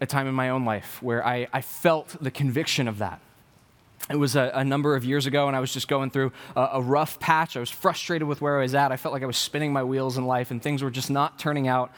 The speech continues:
how I had expected them to. And I was having a conversation with my mom, and i-, if you haven't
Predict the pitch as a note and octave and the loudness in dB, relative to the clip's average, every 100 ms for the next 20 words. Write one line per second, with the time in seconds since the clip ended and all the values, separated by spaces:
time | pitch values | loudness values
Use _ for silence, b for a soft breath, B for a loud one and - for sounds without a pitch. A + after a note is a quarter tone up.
0 | B B C3 B2 B2 B2 A2 B2 A2+ - | B B 2 4 2 0 -2 -4 -6 -6
1 | - B2 B2+ A2+ G#2 - G2 F2+ B B | -4 -4 -4 -4 -4 -6 -8 -8 B B
2 | B B B B B C#3+ C3 C3 C3 - | B B B B B -2 0 2 0 -4
3 | - F3+ E3 D#3 C3+ D3+ C3+ C3+ C3+ C3+ | -2 0 0 -2 -2 -2 0 -2 -2 -2
4 | A#2 B2 A2 A2+ A2 G#2 G#2 - C3 B2 | -2 -2 0 2 2 0 -6 -10 -8 -4
5 | B2 C#3 C#3+ A#2+ | 0 0 0 -4